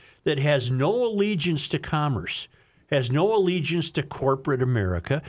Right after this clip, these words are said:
has no allegiance to a thriving center of commerce. They have no experience in it. They have no tradition with it. They don't understand its conventions. They don't understand why it was a powerful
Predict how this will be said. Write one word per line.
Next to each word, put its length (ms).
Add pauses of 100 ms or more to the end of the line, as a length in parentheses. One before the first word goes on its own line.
(200)
has 260
no 300
allegiance 580
to 220
a 40
thriving 600
center 560
of 240
commerce. 720 (440)
They 140
have 240
no 200
experience 760
in 140
it. 120 (300)
They 140
have 180
no 160
tradition 720
with 160
it. 180 (360)
They 160
don't 240
understand 640
its 180
conventions. 800
They 160
don't 240
understand 760
why 160
it 100
was 160
a 80
powerful 720